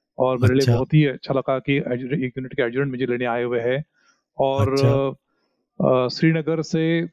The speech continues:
Speaker 1: बारामूला और बारामूला से कुपवाड़ा और कुपवाड़ा से चौकीपुर, ऐसा जर्नी था वो। और
Speaker 2: ओके।
Speaker 1: मैं, अ, पहुंचने के बाद में जब सवेरे निकला वहां से, तो almost शाम के टाइम में यूनिट पहुंचा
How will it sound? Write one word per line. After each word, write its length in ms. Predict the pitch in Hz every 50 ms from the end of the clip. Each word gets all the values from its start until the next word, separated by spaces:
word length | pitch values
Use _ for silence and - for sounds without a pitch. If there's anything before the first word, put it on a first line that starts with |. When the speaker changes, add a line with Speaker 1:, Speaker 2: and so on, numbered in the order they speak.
| - 120
Speaker 1:
बारामूला 500 | 123 131 135 143 143 139 139 139 139 139
और 180 | 147 147 143
बारामूला 500 | 123 110 123 131 135 135 131 135 135 135
से 160 | 131 143 139
कुपवाड़ा 440 | 135 - 120 101 - 120 127 127 131
और 140 | 143 151 147
कुपवाड़ा 360 | - - 120 107 127 135 127
से 80 | 123 127
चौकीपुर, 420 | - - 117 - - 135 135 127
ऐसा 80 | 127 131
जर्नी 300 | 117 117 113 120 135 131
था 160 | - 123 123
वो। 240 | 117 113 131 196 214 _ _ _ _ _ _ _ _ _ - -
और 280 | 139 139 143 139 135
Speaker 2:
ओके। 140 | 135 113 104
Speaker 1:
मैं, 400 | 127 131 139 143 143 139 135 135
अ, 120 | 135 - - _ _ _ _ _ _ _ _ _ - -
पहुंचने 520 | 127 110 - 135 131 131 - - 139 127
के 140 | - 139 131
बाद 260 | 117 120 123 127 123 117
में 240 | 127 131 135 135 127
जब 80 | 135 123
सवेरे 340 | - - 123 123 127 131
निकला 260 | 123 117 - 127 127 127
वहां 240 | 120 120 120 123
से, 220 | 123 - 135 139 143
तो 420 | - 151 147 147 147 156 208 214 - - - 135
almost 220 | 135 135 151 165 156
शाम 420 | - - - 147 131 135 143 143
के 140 | - 147 135
टाइम 260 | - 127 123 123 123
में 320 | 120 127 143 185 220 185
यूनिट 220 | 123 127 127 123 110 -
पहुंचा 320 | - 104 104 - - 110